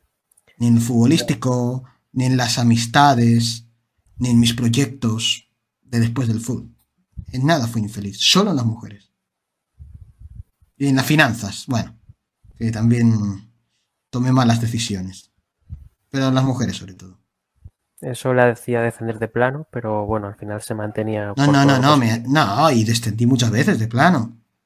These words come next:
Speaker 1: Descendí muchas veces de plano, pero al final, cuando uno sabe que lo que hizo está mal, tiene la lección aprendida y no hay karma.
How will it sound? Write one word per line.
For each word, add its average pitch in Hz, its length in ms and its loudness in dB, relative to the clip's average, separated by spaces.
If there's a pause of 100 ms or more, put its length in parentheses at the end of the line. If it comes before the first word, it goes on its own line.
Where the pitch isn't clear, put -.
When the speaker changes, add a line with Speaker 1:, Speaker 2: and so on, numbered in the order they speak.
(420)
Speaker 1:
Descendí 113 360 -2
muchas 170 380 6
veces 135 240 0
de 117 100 -4
plano, 123 360 0
pero 107 140 -6
al 101 60 -8
final, 117 800 0 (380)
cuando 110 200 0
uno 190 140 6
sabe 190 280 4
que 156 100 2
lo 131 160 0
que 135 80 0
hizo 190 420 2
está 117 200 0
mal, 175 440 4 (180)
tiene 147 180 2
la 156 120 4
lección 143 260 0
aprendida 139 420 2
y 165 60 2
no 170 60 0
hay 170 80 -2
karma. 139 360 -4